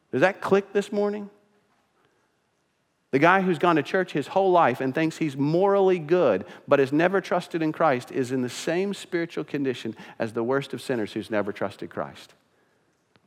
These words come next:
That all your wealth and good deeds does not impress God, and it doesn't give you an advantage. But Jesus is gonna go a step further.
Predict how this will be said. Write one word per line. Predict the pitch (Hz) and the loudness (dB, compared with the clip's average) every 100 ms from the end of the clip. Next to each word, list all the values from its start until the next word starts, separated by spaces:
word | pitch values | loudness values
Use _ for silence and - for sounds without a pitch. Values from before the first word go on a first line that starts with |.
| - | -2
That | 131 | 0
all | - 147 185 202 | 2 4 4 4
your | 196 | 4
wealth | 180 180 170 | 6 6 4
and | 165 147 | 2 0
good | 160 147 | 0 2
deeds | 143 131 - - - 135 | 2 0 -4 -18 -16 2
does | 147 160 | 4 4
not | 165 156 | 2 2
impress | 147 131 151 139 - | 2 0 -2 -2 0
God, | 127 104 85 80 - - _ _ _ _ _ _ _ - | 4 4 0 -8 -16 -20 _ _ _ _ _ _ _ -2
and | 135 | -2
it | 120 | 2
doesn't | 135 127 131 | 2 2 0
give | 131 127 | 0 0
you | 131 | 0
an | 120 | 0
advantage. | 104 120 110 82 82 - - - _ _ _ _ _ _ _ _ _ _ _ _ _ _ _ _ _ _ _ _ _ _ _ _ _ _ _ _ _ _ _ _ _ _ _ | 0 -2 -4 -8 -14 -14 -14 -16 _ _ _ _ _ _ _ _ _ _ _ _ _ _ _ _ _ _ _ _ _ _ _ _ _ _ _ _ _ _ _ _ _ _ _
But | - | -10
Jesus | 104 120 151 147 143 143 | -2 4 6 6 2 0
is | 127 | -2
gonna | 143 | 2
go | 143 139 | 4 4
a | 127 | 4
step | - 147 - | 2 2 2
further. | 151 147 107 | 2 2 0